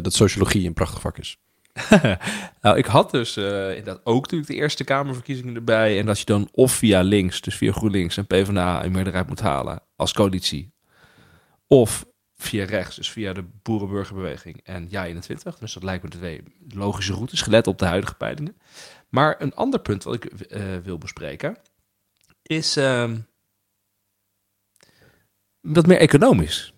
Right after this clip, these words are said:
Speaker 2: Namelijk macro-economisch. Namelijk, wat dus fascinerend is nu op dit moment, <laughs> is dat je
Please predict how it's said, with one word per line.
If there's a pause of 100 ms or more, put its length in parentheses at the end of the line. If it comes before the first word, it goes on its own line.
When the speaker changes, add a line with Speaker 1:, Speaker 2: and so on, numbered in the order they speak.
(180)
Speaker 2:
Namelijk
macro-economisch. (380)
Namelijk, (1500)
wat
dus
fascinerend
is
nu
op
dit
moment, (440)
<laughs>
is
dat
je